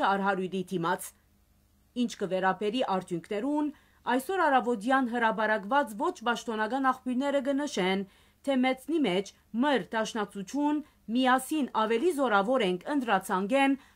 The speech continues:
հաջողած են երկու թեկնածուներ՝ Հակոբ Բագրատունի և Միշել Էլիաս Մր։ Զահլեի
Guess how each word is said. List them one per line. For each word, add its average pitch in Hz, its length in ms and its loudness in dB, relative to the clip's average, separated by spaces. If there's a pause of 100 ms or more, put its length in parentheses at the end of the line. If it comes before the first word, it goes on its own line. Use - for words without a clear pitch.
(140)
հաջողած 247 600 2
են 302 160 -2
երկու 196 340 -2
թեկնածուներ՝ 233 800 -2 (320)
Հակոբ 214 360 0
Բագրատունի 269 640 0 (360)
և 294 180 -2
Միշել 240 440 -2 (160)
Էլիաս 175 320 -2 (100)
Մր։ 170 240 0 (480)
Զահլեի 202 460 0